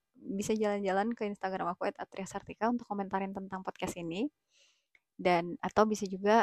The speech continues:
kalau mau kenalan tentang journaling, bisa jalan-jalan ke podcast Play with Journal-nya aku. Dan bisa share juga sih lewat Instagram aku dan Twitter aku at atria sartika. Oke deh, sampai ketemu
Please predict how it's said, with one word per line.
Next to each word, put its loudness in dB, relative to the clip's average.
kalau 2
mau -2
kenalan 4
tentang -4
journaling, 2
bisa -2
jalan-jalan 2
ke -10
podcast 0
Play 6
with 0
Journal-nya 4
aku. 4
Dan 2
bisa -2
share 0
juga 2
sih -2
lewat 0
Instagram -2
aku -6
dan -2
Twitter -8
aku -10
at -4
atria -4
sartika. -6
Oke 8
deh, -10
sampai -6
ketemu -6